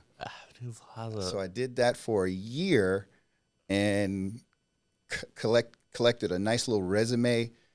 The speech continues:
Speaker 2: of experience.
Speaker 1: Right.
Speaker 2: Uh, published a lot of stuff in Vacation Ownership magazine. And then I shopped my resume in the Caribbean, in Hawaii,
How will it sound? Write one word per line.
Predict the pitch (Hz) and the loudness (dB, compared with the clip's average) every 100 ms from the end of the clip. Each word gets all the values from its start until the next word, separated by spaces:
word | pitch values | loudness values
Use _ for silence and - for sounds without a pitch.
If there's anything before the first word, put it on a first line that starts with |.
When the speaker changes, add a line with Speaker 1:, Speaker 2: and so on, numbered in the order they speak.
| _ _ | _ _
Speaker 2:
of | 92 90 87 87 78 | 0 0 2 0 -4
experience. | 80 - 123 120 120 120 110 | -6 -2 2 4 4 2 2
Speaker 1:
Right. | 104 95 - - - _ | 4 2 0 -6 -20 _
Speaker 2:
Uh, | 92 90 87 82 80 - | -4 -2 -2 -2 -6 0
published | 123 120 120 - - - 95 | 2 2 0 -2 -6 -8 -2
a | |
lot | 95 110 | 4 4
of | 107 | 4
stuff | - - 113 110 - | 0 2 4 4 2
in | - 92 92 92 | -4 -2 -2 -4
Vacation | 92 107 104 | -2 -2 -2
Ownership | 107 113 - 107 | -2 -2 -2 -2
magazine. | 101 98 98 127 123 123 120 117 - _ _ _ _ | -2 -2 0 2 4 2 2 -2 -8 _ _ _ _
And | 95 92 92 87 | -2 0 0 -2
then | 104 117 117 | 0 2 2
I | 98 90 | 0 0
shopped | - - 120 107 120 | 0 2 2 2 -4
my | 110 | -6
resume | 107 113 110 110 110 110 104 | -4 -4 -4 -2 2 2 2
in | 101 | 0
the | 98 | -4
Caribbean, | - 107 117 120 117 117 107 | -4 0 0 0 0 0 -2
in | 92 | -4
Hawaii, | 85 87 107 117 117 113 117 | -6 -2 2 2 2 0 -2